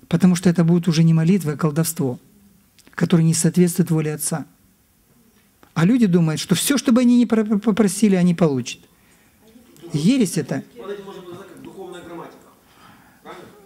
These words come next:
Speaker 2: Что мы просим, что надо иметь мозги,
Speaker 1: Это не только духовная грамматика, это духовная безграмотность,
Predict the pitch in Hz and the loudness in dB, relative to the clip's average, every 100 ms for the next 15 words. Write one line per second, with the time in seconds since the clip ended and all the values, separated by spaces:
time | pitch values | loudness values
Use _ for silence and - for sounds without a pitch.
0 | _ 170 170 190 202 170 - 170 165 160 | _ -18 -16 -16 -16 -18 -20 -20 -20 -20
1 | 160 160 165 165 160 175 190 180 208 202 | -20 -20 -20 -20 -14 -2 0 2 4 4
2 | 214 214 269 240 214 190 180 202 180 175 | 2 0 0 0 2 2 2 2 2 2
3 | 165 165 143 - 180 185 175 160 170 214 | 2 0 -2 0 2 2 2 2 4 4
4 | 185 180 160 170 165 170 147 127 - 120 | 4 4 4 4 4 2 0 -4 -6 -10
5 | - | -10